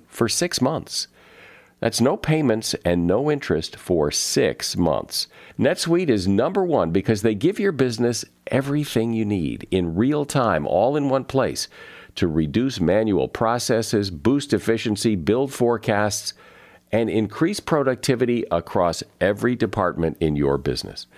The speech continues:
And when you have that kind of information right at your fingertips,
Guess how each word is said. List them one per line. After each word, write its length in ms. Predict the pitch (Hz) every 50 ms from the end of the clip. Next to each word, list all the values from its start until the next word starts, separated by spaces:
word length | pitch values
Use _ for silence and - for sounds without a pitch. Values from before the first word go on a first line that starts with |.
| - - - - - - - - - - -
And 220 | - 117 120 117
when 160 | 127 131 127
you 200 | 117 120 165 277
have 340 | 262 233 226 220 156 107 92
that 260 | 82 98 123 143 -
kind 240 | - - 147 143 120
of 80 | 104 92
information 720 | 107 117 113 - 113 101 101 101 110 113 - 127 110 90
right 220 | 71 76 82 101 110
at 120 | 110 -
your 120 | 107 90
fingertips, 640 | - - 110 107 98 113 - - 113 95 - - -